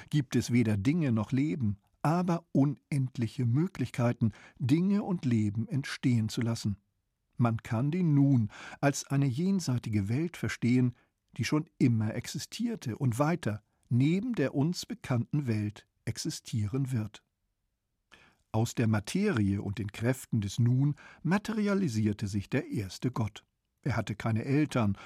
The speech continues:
wohl aber Kinder. Da ihm eine Partnerin fehlte,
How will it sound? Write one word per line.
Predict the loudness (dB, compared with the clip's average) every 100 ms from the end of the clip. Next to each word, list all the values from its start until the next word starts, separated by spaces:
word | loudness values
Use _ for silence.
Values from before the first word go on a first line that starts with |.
| -8
wohl | -2 2 2 0
aber | -2 -6
Kinder. | -6 -4 -2 -4 -8 -16 _ _ _ _
Da | -2 -2 0
ihm | -2
eine | 0 -2 -2
Partnerin | -4 -4 -2 -2 0 0
fehlte, | 0 0 2 -2